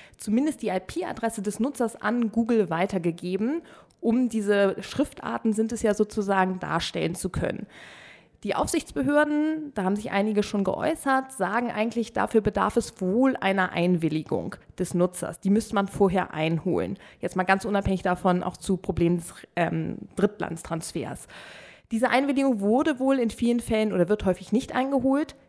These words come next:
Ist das der Fall, müsste man wohl davon ausgehen, dass ein Datenschutzverstoß vorliegt,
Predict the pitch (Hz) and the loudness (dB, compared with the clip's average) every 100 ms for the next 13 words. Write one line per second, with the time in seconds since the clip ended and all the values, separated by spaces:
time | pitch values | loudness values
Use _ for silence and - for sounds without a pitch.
0 | _ 208 - 208 208 - 185 220 294 196 | _ -6 -4 -2 0 0 0 2 0 0
1 | 185 269 - 233 208 208 214 208 - 196 | 0 0 2 2 2 2 0 -2 0 0
2 | 208 - 208 208 220 185 190 202 196 190 | -2 0 2 2 2 -2 0 -2 0 0
3 | 190 202 190 - - 185 196 202 190 - | 0 0 -2 -4 0 0 2 2 0 -2
4 | - - 226 269 277 269 277 - | -10 -6 2 4 4 0 -4 -12